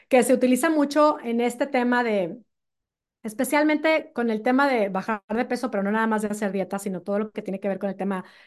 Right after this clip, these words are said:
de coaching, de mindset, de todo lo que tenemos, eh, transformación de pensamientos. El aprender a escuchar a mi cuerpo.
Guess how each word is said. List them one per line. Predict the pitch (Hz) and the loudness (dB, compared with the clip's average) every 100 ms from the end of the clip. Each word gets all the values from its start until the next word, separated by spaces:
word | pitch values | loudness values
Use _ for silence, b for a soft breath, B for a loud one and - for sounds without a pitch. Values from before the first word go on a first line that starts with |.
| B | B
de | 208 208 | -4 0
coaching, | 220 220 220 214 214 | 4 2 2 0 0
de | 208 170 170 165 165 214 | 0 0 -2 -4 -8 -6
mindset, | 226 220 220 226 220 202 202 196 | -2 2 2 0 0 2 0 -2
de | 175 | -8
todo | 202 202 | -4 -2
lo | 208 | -2
que | |
tenemos, | 208 185 196 208 208 B B B B | -4 -6 -4 -6 -8 B B B B
eh, | 175 156 | -10 -4
transformación | 190 190 196 196 220 220 | -4 0 0 0 2 0
de | |
pensamientos. | 220 220 202 202 285 294 - - - b b b b b _ | 0 -2 -2 -2 -2 -4 -8 -16 -20 b b b b b _
El | 262 262 262 269 - _ _ _ _ _ _ _ _ _ _ _ - | 4 6 6 4 -4 _ _ _ _ _ _ _ _ _ _ _ -4
aprender | 277 277 277 302 | 2 4 6 6
a | |
escuchar | 349 359 349 294 | 4 -2 0 2
a | |
mi | 285 - | 2 2
cuerpo. | 269 277 277 160 180 | 2 0 -2 -12 -14